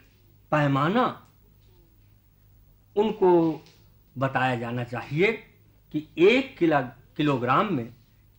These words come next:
एक हजार ग्राम होते हैं, और वो एक किलोग्राम कितना होता है उसको भी आप किलोग्राम भार को उनके हाथ पर रखकर बताएं,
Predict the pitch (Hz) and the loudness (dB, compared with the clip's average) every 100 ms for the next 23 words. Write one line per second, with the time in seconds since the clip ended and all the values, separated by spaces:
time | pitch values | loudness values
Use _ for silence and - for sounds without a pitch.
0 | - 185 240 247 - - 123 127 190 226 | 0 2 4 2 -4 -12 -6 0 2 2
1 | 131 117 104 110 - - - _ _ _ | -2 -6 -10 -20 -20 -20 -20 _ _ _
2 | _ _ _ _ - 220 233 180 233 214 | _ _ _ _ 0 0 0 -4 -6 0
3 | 208 202 165 160 170 220 233 - 135 170 | -2 0 -2 -2 0 0 -2 -6 -8 0
4 | 233 262 202 156 127 117 160 - - _ | 2 2 0 -4 -6 -6 -10 -12 -20 _
5 | - - - - - 220 - - 269 202 | -20 -20 -20 -20 -12 -10 -10 -4 -2 -2
6 | 214 214 - - - - 180 190 - - | -8 -10 -14 -20 -12 2 2 2 -4 -4
7 | 170 180 160 160 180 190 185 - - _ | 0 2 2 0 0 -2 -8 -20 -20 _
8 | 120 110 - 190 254 262 - 117 - - | -18 -14 -8 2 2 2 -4 -12 -14 -20
9 | - _ - _ _ - 202 214 208 151 | -20 _ -20 _ _ -6 -4 -2 -2 -4
10 | - 160 240 233 - 196 151 233 233 214 | -4 0 0 0 -4 -2 0 -2 -2 -2
11 | 147 - - - - - _ _ - 120 | -2 -4 -20 -20 -20 -20 _ _ -10 -2
12 | 139 151 202 247 | 0 2 4 4